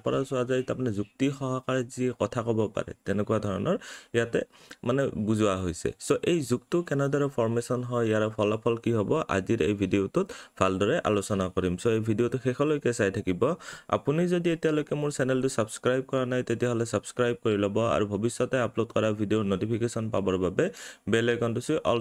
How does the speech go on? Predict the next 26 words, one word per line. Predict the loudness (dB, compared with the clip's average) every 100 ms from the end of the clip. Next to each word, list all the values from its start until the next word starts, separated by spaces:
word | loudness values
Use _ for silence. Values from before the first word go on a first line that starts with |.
| 0
ছিলেক্ট | -2 -2 -2
কৰি | -2 -2
দিব। | -4 -6 -8 -20 _ _ _ _ _ _ _ _ -2
প্ৰথমতে | -2 0 0 2 2
জানো | 2 2
আহক | 2 -2 0 0
এই | 0 0
যুক্তি | -4 -6 -2 0 0 -2 _ _ _ -8
সমন্বিত | -2 0 0 0 -2 -2 -2 0
বাগ্মী | 0 0 -2 -2 -4 -12 -20 -18 -4 0
যোগটো | 0 -2 -2 0 2
কেনেদৰে | 0 2 0 0 -2
গঠন | -2 -2 -4
হয়। | -6 -10 -14 -8 -2
আপোনালোকৰ | 0 0 0 0 2 2
লগ্নৰ | 2 0 0 2
পৰা | 0
চাব | 0 0 2
লাগিব। | 2 0 0 2
বাওঁফালে | 0 0 0 0 0
মই | 0 2
ইয়াতে | 2 2 2 2 2
উত্তৰ | 2 2
ভাৰতীয় | 2 0 0 0
পদ্ধতিত | 0 0 0 0 -2
চ-, | -6